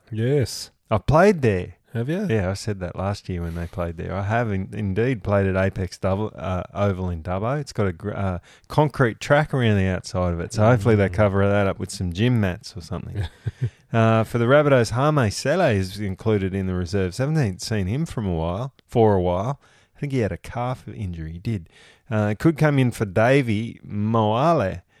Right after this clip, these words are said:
Speaker 2: Davey with two Vs, no less. And he's the only change for South following their tight, tight win at Magic Round for the Raiders. Jack Wighton returns from his two-match ban for the spear tackle,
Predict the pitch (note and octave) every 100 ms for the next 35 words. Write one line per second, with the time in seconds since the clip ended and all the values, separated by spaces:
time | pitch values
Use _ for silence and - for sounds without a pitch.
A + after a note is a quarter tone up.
0 | _ _ C3 D3 C3+ A2 G#2 - C3+ G#2
1 | G#2+ E3+ E3 E2 D#2+ - F#2+ E2 D2 E2+
2 | - _ _ _ G#2+ G#2+ C3+ A2 A#2+ A2+
3 | G#2 F#2 G#2+ G2+ F#2+ G2 - G#2 G2+ -
4 | G#2+ G2+ F#2 F2 E2 - - - A2+ -
5 | _ - - C3+ A#2 G2+ G#2 F2+ - G#2
6 | A#2+ A#2 - F#2 F#2 - G2 G2 A2+ C3
7 | F#2 F#2+ G#2+ - F2 G#2 A2+ G#2 F2 -
8 | G2+ A2+ G2 - _ _ - G#2 F#2 A#2+
9 | C#3 - - F3 F3 A#2+ F#2+ F#2 F#2 G#2
10 | B2+ - G2+ F#2 - - B2+ C#3+ - F#2+
11 | A#2+ A#2+